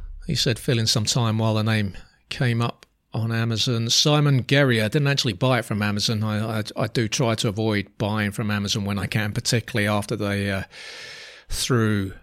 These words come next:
my, uh, show off in twenty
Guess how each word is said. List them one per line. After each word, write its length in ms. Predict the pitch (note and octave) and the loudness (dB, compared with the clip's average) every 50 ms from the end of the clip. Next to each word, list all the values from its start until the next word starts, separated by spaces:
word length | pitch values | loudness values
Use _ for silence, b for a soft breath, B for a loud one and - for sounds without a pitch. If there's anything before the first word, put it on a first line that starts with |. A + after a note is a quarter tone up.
| _ _ _ _ _ _ | _ _ _ _ _ _
my, 440 | - A2 G#2 G#2 G2+ G2+ G2+ G2 G2+ | -2 0 2 2 2 0 0 0 0
uh, 100 | G2+ G#2 - | 0 0 0
show 500 | - - - - - C3 A2+ A2 G#2+ G#2 | 0 0 2 2 4 2 4 4 2 2
off 480 | G2+ G2 - - - - - - - _ _ _ b b b b b b b b b b _ | 0 0 -2 -6 -10 -14 -16 -20 -20 _ _ _ b b b b b b b b b b _
in 360 | - A2 G#2 G#2 G2+ G2 G2+ | -2 0 0 0 0 -2 -2
twenty 1200 | - - - A#2+ G#2+ G#2 G2 - - - A2 G2 G2 G2 G2 F#2+ F#2+ F#2+ F#2+ F#2+ F#2+ F#2+ F#2+ A2 | -4 -2 0 0 -2 0 0 0 0 0 0 0 0 -2 -2 -2 -2 -2 -2 -4 -4 -4 -6 -6